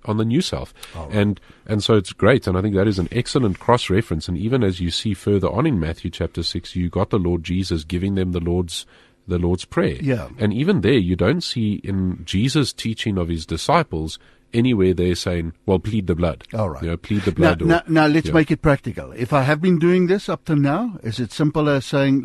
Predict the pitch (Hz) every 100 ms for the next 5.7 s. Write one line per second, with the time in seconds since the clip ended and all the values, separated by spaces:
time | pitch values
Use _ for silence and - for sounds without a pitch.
0 | 123 131 160 165 - - - _ _ 120
1 | 110 135 160 156 143 151 165 120 113 127
2 | 113 156 139 139 165 127 120 135 117 135
3 | 123 143 143 131 139 147 147 - - -
4 | - - - 113 139 156 151 - - 156
5 | 151 151 143 131 143 175